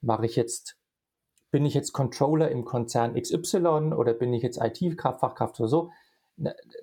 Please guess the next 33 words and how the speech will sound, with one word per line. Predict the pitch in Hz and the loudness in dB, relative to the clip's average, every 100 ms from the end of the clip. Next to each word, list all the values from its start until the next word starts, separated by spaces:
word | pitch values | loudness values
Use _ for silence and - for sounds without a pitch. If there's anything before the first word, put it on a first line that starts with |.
| - | -4
n-, | 147 | -2
natürlich | 143 139 185 208 185 | 0 0 2 2 2
ist | 165 156 | 0 0
das | - | 0
alles | 123 135 | 0 2
auch | - 117 | 0 0
ein | 131 | 0
intellektuelles | 131 131 120 117 120 127 143 - | 0 2 0 0 0 0 0 0
Thema | 123 117 113 | 0 2 0
oder | 113 | 0
ein | |
rationales | 110 120 - 143 107 107 - | 0 -2 -2 0 0 -2 -4
Thema. | - 107 104 101 104 _ _ _ _ _ _ _ _ - | -2 -2 -2 -4 -8 _ _ _ _ _ _ _ _ -2
Aber | 110 110 | 0 2
Menschen | 107 156 220 - 262 247 - _ _ _ | 2 2 0 -2 -4 -4 -10 _ _ _
möchten | 131 156 - - 123 | 0 0 -2 -2 0
wirksam | 160 160 143 117 | 0 -2 -2 -2
sein, | 104 98 98 - | -2 -4 -4 0
heißt, | 101 139 226 - _ _ _ _ - | 2 2 0 -6 _ _ _ _ -2
Menschen | 120 196 - 147 | 0 0 0 -2
möchten | 123 - | -2 -4
in | 127 302 | -4 -2
ihre | 127 120 | 0 0
Kraft | 117 - 160 160 - | -2 -2 -4 -6 -6
kommen, | - 107 107 107 | -2 0 0 0
sie | 117 | 0
möchten | 113 117 - 110 - _ _ _ - | 0 -2 -4 -4 -6 _ _ _ -2
emotional | - 214 226 - 160 135 127 151 | 0 2 0 0 0 2 2 2
wissen, | 151 147 156 151 - _ _ | 0 0 0 0 -4 _ _
"Hier | - 185 190 - | -2 2 2 0
ist | 147 - - | -2 -2 -2
mein | 120 123 | -2 -2
Platz." | - 113 - - - | -2 -4 -4 -8 -10